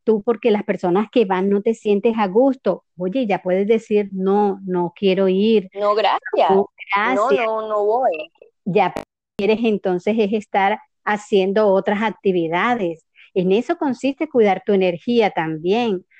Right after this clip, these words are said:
Speaker 1: No es porque es que, "Ay, es que es mi amigo y yo voy", ok, para, si tú quieres acompañar a ese amigo, si quieres ayudarle a ese amigo,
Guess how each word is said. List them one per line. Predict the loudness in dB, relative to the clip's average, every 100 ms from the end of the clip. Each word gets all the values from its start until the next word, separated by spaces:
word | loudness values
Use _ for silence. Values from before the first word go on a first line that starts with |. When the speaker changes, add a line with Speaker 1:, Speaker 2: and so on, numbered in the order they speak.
| _
Speaker 1:
No | 0 2
es | 0
porque | -2 0 -2
es | 0
que, | -2
"Ay, | 0 0 2 0
es | 2
que | 0
es |
mi | 0 0
amigo | 0 2 0 2 2
y | 4
yo | 4 4
voy", | 4 4 2 -4
ok, | -4 -2 0 2 2 2
para, | 0 -4 -4
si | _
tú | -6 -4
quieres | 0 0 0
acompañar | -6 -4 -4 -2 -2 0
a | -2
ese | 0
amigo, | -2 0 0 0 -4
si | -6
quieres | -4 -4 -2
ayudarle | -2 0 0 0 -2
a |
ese | -2 -2
amigo, | 0 2 2 0 -4